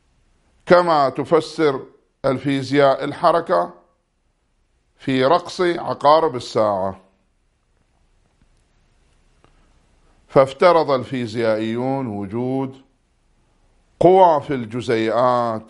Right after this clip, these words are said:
تكميلاً للتفسير الآلي لظواهر الطبيعة، ولما كانت قوى الجزيئات خاضعة للتفسير الآلي أيضاً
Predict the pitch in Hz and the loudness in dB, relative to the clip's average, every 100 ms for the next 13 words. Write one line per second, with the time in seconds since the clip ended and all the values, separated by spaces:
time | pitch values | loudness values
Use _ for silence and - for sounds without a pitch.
0 | _ _ _ _ _ _ _ _ _ _ | _ _ _ _ _ _ _ _ _ _
1 | _ 160 147 165 175 175 156 143 135 127 | _ 2 2 0 -2 0 0 -2 -2 -4
2 | 131 151 139 - 156 143 135 131 127 151 | -4 -4 -4 -4 -2 0 0 0 2 2
3 | 165 170 151 127 120 127 143 151 135 123 | 2 0 -2 -2 -2 2 2 2 -2 -4
4 | 131 113 113 107 107 104 101 95 87 95 | -4 -4 -2 -2 -2 -2 -4 -6 -10 -16
5 | _ _ _ _ _ _ _ 107 120 127 | _ _ _ _ _ _ _ -2 0 0
6 | 131 131 127 143 131 131 127 113 _ - | -2 -2 0 0 0 0 -6 -8 _ -6
7 | 139 131 120 123 120 123 127 143 139 123 | -2 -2 -2 -6 -2 0 2 4 4 0
8 | - - 127 135 131 131 127 123 135 120 | -4 0 2 2 0 -4 -4 -6 -6 -8
9 | - 131 127 127 131 131 131 123 147 160 | -4 -2 -2 0 2 2 0 -2 0 0
10 | 185 196 | 0 0